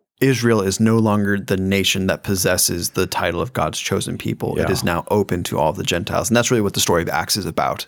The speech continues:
Speaker 1: And particularly Paul's ministry is
Speaker 2: Mm-hmm.
Speaker 1: about, um, preaching the gospel of Jesus to the Gentiles. So it's, it's a cool, it's a cool connection to this prophecy from even before Israel falls and before Judah falls, that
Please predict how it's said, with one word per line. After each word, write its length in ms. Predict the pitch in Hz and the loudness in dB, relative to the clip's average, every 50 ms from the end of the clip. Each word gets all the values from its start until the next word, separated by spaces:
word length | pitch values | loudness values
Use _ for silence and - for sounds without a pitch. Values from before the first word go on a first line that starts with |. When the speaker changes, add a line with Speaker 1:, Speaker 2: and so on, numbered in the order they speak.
| _ _ | _ _
Speaker 1:
And 120 | 113 107 | -2 -2
particularly 340 | 107 110 - 127 120 113 104 | 0 2 0 0 2 0 0
Paul's 300 | - - 82 82 80 98 | 0 0 0 0 0 -2
ministry 440 | 92 90 87 82 - - - 98 - - | -4 -2 -2 -2 -4 -4 -8 -8 -2 2
is 160 | 107 101 92 | 2 2 2
Speaker 2:
Mm-hmm. 80 | 90 | 2
Speaker 1:
about, 300 | 90 87 80 80 76 - - - - - - - - - - - - - | 2 2 2 0 0 -2 -6 -14 -14 -12 -10 -10 -10 -12 -14 -16 -10 -4
um, 300 | - 107 101 92 90 85 - - | -2 0 0 0 -2 -6 -8 -8
preaching 760 | - - - 113 110 110 110 107 - 117 110 104 95 98 - - _ _ _ | -8 -2 0 2 4 4 4 2 2 2 2 2 0 -2 -4 -8 _ _ _
the 100 | - 101 | -6 -2
gospel 480 | 98 - 87 87 80 - - - 82 80 | 0 2 0 2 0 -2 -2 -4 -4 -4
of 80 | 80 | -4
Jesus 420 | 104 - 95 92 92 - - - - | -4 -4 -4 -4 -4 -4 -4 -4 -4
to 180 | - - 113 98 | -2 0 0 0
the 100 | 87 80 | 0 -2
Gentiles. 480 | - - 65 - - - 50 - - | -4 -4 -6 -6 -6 -6 -8 -6 -4
So 300 | - - - - - 127 - _ _ _ - | -4 -4 -6 -6 -10 -14 -18 _ _ _ -4
it's, 120 | 127 123 - | -4 0 0
it's 160 | 160 151 - | -2 0 0
a 60 | 156 | 0
cool, 500 | 147 - - 170 175 175 165 156 - - _ _ _ _ _ _ _ _ | 0 2 4 4 4 4 2 0 -2 -8 _ _ _ _ _ _ _ _
it's 140 | 147 151 - | -6 -2 -2
a 60 | 131 | -2
cool 240 | - - - 170 160 | 0 2 2 2 4
connection 480 | - 151 143 147 151 - - 107 95 | 4 2 2 2 2 0 -2 -4 -4
to 100 | - 107 | -2 -4
this 140 | 107 107 - | -4 -4 -4
prophecy 580 | - - - 110 104 107 - 113 - - 107 98 | -6 -2 0 0 0 0 -2 -6 -8 -8 -8 -10
from 420 | - - 107 104 98 92 90 92 - _ - - - - - - - - - - - - - _ _ _ _ - _ - | -6 -4 -2 -2 -2 -2 -4 -10 -14 _ -20 -20 -20 -20 -20 -20 -20 -20 -20 -20 -20 -20 -20 _ _ _ _ -20 _ 4
even 260 | 156 165 165 175 160 | 4 6 6 4 4
before 680 | 139 127 - - - 147 143 123 113 101 104 107 110 - _ _ _ _ _ _ _ _ _ _ _ _ _ _ _ - | 2 2 0 0 2 4 4 6 6 4 2 0 -4 -10 _ _ _ _ _ _ _ _ _ _ _ _ _ _ _ 2
Israel 360 | 139 135 117 120 110 104 92 | 2 2 4 4 2 2 2
falls 420 | - - - - - 90 - - | 0 -2 -2 -2 -2 -4 -4 -2
and 80 | 104 107 | -2 -2
before 300 | 104 98 - - 104 98 | -2 -2 0 0 0 0
Judah 280 | 82 - 101 98 92 87 | 0 0 -2 -2 -2 -2
falls, 500 | - - 92 87 90 90 - - - - - _ | -2 -2 0 0 2 0 0 -2 -6 -8 -4 _
that 320 | 104 95 92 90 - - | -2 0 0 -2 -4 -6